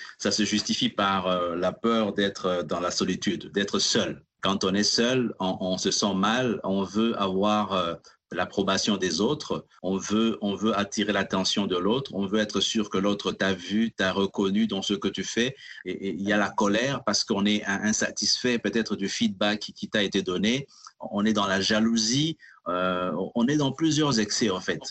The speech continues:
On est dans la dépendance, euh, affective, c'est parce qu'on veut que l'autre nous approuve dans ce que nous faisons, dans ce que nous sommes.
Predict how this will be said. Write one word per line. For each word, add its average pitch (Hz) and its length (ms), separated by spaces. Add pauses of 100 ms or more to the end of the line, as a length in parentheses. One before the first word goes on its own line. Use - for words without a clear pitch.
(260)
On 95 160
est 113 100
dans 98 140
la 95 120
dépendance, 107 760
euh, 90 200
affective, 101 800 (260)
c'est 117 120
parce 92 220
qu'on 110 320
veut 120 360 (200)
que 110 80
l'autre 113 520
nous 98 240
approuve 113 420
dans 98 140
ce 117 140
que 110 120
nous 98 140
faisons, 101 320
dans 98 120
ce 113 120
que 101 120
nous 92 140
sommes. 80 340